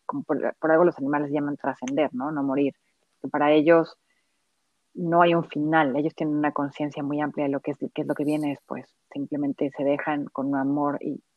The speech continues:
sueltan, y eso, eso es muy bonito. Así que no hay ninguna diferencia entre comunicar con un animal trascendido o un animal que sigue aquí.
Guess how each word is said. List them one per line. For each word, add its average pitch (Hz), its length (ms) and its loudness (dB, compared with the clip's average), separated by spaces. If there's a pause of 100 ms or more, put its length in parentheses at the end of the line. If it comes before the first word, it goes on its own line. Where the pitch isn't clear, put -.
sueltan, - 580 2 (480)
y 143 180 0
eso, 139 560 2
eso - 220 -12
es - 60 -20 (100)
muy 147 160 -2
bonito. 143 440 0
Así - 360 -6
que 147 120 2
no 151 160 2
hay 156 80 2
ninguna 156 220 0
diferencia 147 560 0
entre - 400 -2
comunicar 139 480 -2
con 143 140 -2
un 139 60 0
animal 131 260 -2
trascendido 143 500 -2
o 151 80 -4
un 135 80 -16
animal 135 380 -10 (960)
que 135 420 2 (100)
sigue 135 200 -6
aquí. - 220 -12